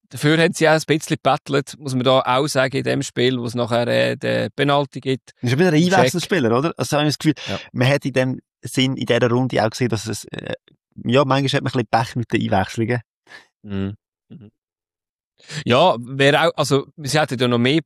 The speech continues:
Speaker 1: also, der F C B hätte jetzt noch mehr Pech können haben mit, äh, oder hat mehr Pech mit der Einwechslung können haben, mit dem Soticek ist, glaub, gsi, wo ich jetzt gesagt hätte, müssen wir eigentlich vom, vom Platz stellen, oder?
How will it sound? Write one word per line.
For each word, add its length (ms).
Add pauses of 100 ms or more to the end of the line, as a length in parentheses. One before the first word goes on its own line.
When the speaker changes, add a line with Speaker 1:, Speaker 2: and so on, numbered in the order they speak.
Speaker 1:
also, 380 (100)
der 140
F 160
C 400
B 340
hätte 260
jetzt 200
noch 160
mehr 420
Pech 300
können 220
haben 240
mit, 220
äh, 260
oder 180
hat 140
mehr 320 (100)
Pech 260
mit 240
der 140
Einwechslung 580
können 300
haben, 280
mit 120
dem 80
Soticek 640 (920)
ist, 260
glaub, 240 (400)
gsi, 260
wo 60
ich 200
jetzt 220
gesagt 240
hätte, 300 (100)
müssen 600
wir 80 (120)
eigentlich 560 (300)
vom, 560
vom 220
Platz 320
stellen, 360
oder? 220